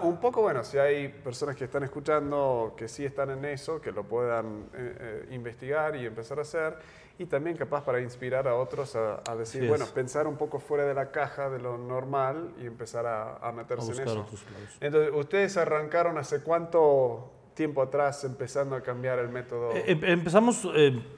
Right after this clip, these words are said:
Speaker 2: de manera muy rústica, muy rudimentaria, eh, con las herramientas que se tenían acceso hasta ese momento y que se tenían acceso de forma, pues, digamos, muy económica,
Speaker 1: Sí.
Speaker 2: que eran, pues, descargar algunas apps de edición de fotos, de videos, integrar tu logo, hacer algún video interactivo,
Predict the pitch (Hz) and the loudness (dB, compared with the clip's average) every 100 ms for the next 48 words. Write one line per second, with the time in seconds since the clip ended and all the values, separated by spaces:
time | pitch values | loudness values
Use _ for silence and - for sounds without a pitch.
0 | - 127 131 151 175 165 160 151 - 139 | -10 0 4 8 8 10 10 10 8 4
1 | 147 151 147 143 156 139 123 113 127 127 | 8 8 10 10 10 10 4 4 6 10
2 | 139 160 180 120 110 104 117 104 104 113 | 10 8 4 0 0 0 0 0 0 2
3 | 117 127 135 139 123 - 107 117 120 127 | 2 2 2 2 0 0 2 2 4 6
4 | 131 120 110 123 120 127 - 113 123 107 | 6 4 0 -2 -2 -2 -2 -2 0 0
5 | 110 113 127 160 196 - - - - - | -2 0 -2 -4 -8 -18 -20 -20 -20 -20
6 | - 113 - 113 107 120 123 135 131 123 | -16 -14 -8 -8 -4 -2 0 0 2 0
7 | - 131 110 117 117 120 110 98 90 - | 4 4 4 2 4 4 4 2 -4 -8
8 | 101 104 113 113 101 117 113 110 113 113 | -6 0 0 0 -4 -4 -2 -2 0 0
9 | 113 113 135 170 - - 143 131 - - | 0 0 0 0 -6 -4 -2 -2 -8 0
10 | 120 120 107 107 110 - 113 117 117 113 | 6 6 6 -2 -4 2 4 6 4 2
11 | 117 - 113 98 - 110 101 - 117 110 | -2 4 4 4 0 0 0 0 0 2
12 | 101 - 127 123 127 117 113 104 98 110 | 0 4 4 4 4 4 6 2 2 4
13 | 117 113 110 - 95 98 98 101 101 107 | 4 4 2 -2 -4 0 0 -2 -2 0
14 | 117 113 107 110 113 107 92 104 101 107 | 4 4 4 6 6 4 2 -2 0 0
15 | 101 101 104 104 98 95 - 120 120 117 | -2 -4 -4 -4 -2 -2 -2 0 2 2
16 | 127 | 0